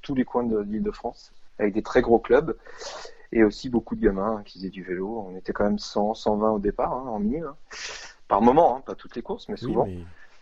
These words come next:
Speaker 1: Et puis il y avait des époux, il y avait des gars comme ça, euh, on voyait les, sur la liste de départ, on savait qu'on ferait deux parce qu'ils partaient au départ, ils nous mettaient
Speaker 2: Mhm.
Speaker 1: un tour sur des petits circuits, enfin c'était dingue quoi, les différences de gabarit.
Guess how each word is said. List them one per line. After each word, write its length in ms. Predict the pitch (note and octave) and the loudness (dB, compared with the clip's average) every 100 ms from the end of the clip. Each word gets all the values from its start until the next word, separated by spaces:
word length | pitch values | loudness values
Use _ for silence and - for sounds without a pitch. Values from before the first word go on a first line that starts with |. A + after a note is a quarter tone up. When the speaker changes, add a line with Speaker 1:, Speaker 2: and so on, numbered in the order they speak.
| - - | -12 -6
Speaker 1:
Et 80 | |
puis 140 | G#2+ A#2+ | 2 8
il 20 | |
y 40 | |
avait 140 | A#2+ C3+ | 8 10
des 200 | C3 C3+ | 6 6
époux, 240 | C#3 D#3 | 4 4
il 60 | C3 | 4
y 20 | |
avait 160 | B2 C3 | 6 6
des 100 | C3+ | 6
gars 200 | A#2 C3 | 8 6
comme 120 | A2+ | 2
ça, 280 | G#2 A#2+ C3+ | -4 0 0
euh, 140 | G#2+ G#2 | -2 -6
on 200 | G#2 G#2+ | -12 -2
voyait 240 | A#2 A#2+ | 0 0
les, 120 | A#2 G#2+ | -4 -8
sur 140 | A#2 | -6
la 80 | A2+ | -6
liste 180 | A#2 A#2+ | -6 -16
de 60 | |
départ, 380 | G#2+ A2 B2 C#3 | -18 -10 -4 -4
on 40 | A2+ | -6
savait 260 | - G#2+ | -10 -10
qu'on 120 | - A2+ | -10 -10
ferait 200 | - G#2 | -8 -8
deux 180 | A2+ | -8
parce 200 | C3+ A2 | -10 -12
qu'ils 160 | - F#2+ | -14 -14
partaient 280 | - G2+ B2 | -10 -8 -6
au 60 | |
départ, 360 | G#2+ G2+ A#2 B2+ | -6 -4 0 0
ils 60 | A2 | -2
nous 80 | |
mettaient 220 | G#2+ G2+ G#2+ | -4 -4 -6
Speaker 2:
Mhm. 80 | |
Speaker 1:
un 20 | G2+ | -8
tour 220 | B2 A#2+ | -12 -12
sur 140 | - | -14
des 80 | G2 | -16
petits 160 | - - | -18 -16
circuits, 420 | G2 - A2 A#2 | -16 -10 -6 -6
enfin 160 | G2+ G2 | -6 -12
c'était 280 | - - G2 | -12 -12 -6
dingue 180 | A2+ B2 | -4 -4
quoi, 140 | G2 | -8
les 100 | F#2 | -8
différences 380 | G2 G#2 - G#2 | -6 -6 -4 -4
de 60 | G2+ | 0
gabarit. 580 | G#2 G2 G2 G2+ A#2+ | 0 2 0 0 -4